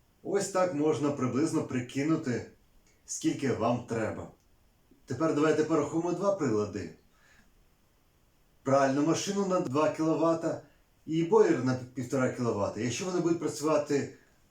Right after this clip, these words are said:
разом, це буде три з половиною кіловата. Якщо ми хочемо три години, це буде приблизно десять кіловат годин.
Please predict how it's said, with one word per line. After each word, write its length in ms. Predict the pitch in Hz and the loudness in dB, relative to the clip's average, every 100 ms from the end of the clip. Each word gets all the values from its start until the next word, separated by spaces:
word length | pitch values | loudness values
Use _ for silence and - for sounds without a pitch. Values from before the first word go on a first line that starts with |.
| - | -6
разом, 680 | 127 151 101 117 135 143 - - _ _ _ | -2 -2 0 0 0 -2 -8 -18 _ _ _
це 200 | - 160 | -4 -2
буде 160 | 170 190 | 0 -2
три 180 | 180 175 | -2 -4
з 60 | |
половиною 360 | - 147 147 139 | -2 0 0 -2
кіловата. 640 | 143 143 123 113 - - - _ - - _ _ 123 | 0 0 2 0 0 -6 -20 _ -20 -20 _ _ -10
Якщо 280 | 110 214 | -2 0
ми 80 | 196 | 0
хочемо 300 | 170 175 160 147 - | 0 0 -2 -4 -4
три 220 | 226 226 | 0 0
години, 400 | 196 127 113 98 - | 0 0 0 -2 -4
це 140 | 156 | -2
буде 440 | 147 165 151 - - _ _ _ _ | 2 4 2 0 -8 _ _ _ _
приблизно 600 | 139 127 214 - 185 185 - - _ _ _ | -4 0 0 0 0 -2 -6 -16 _ _ _
десять 880 | 104 101 170 180 - 156 - - - _ - | -4 2 4 2 0 -2 -2 -6 -20 _ -4
кіловат 720 | 151 165 156 113 135 160 - | 4 4 4 4 4 4 4
годин. 540 | - 131 123 117 95 | -2 -2 0 -2 -2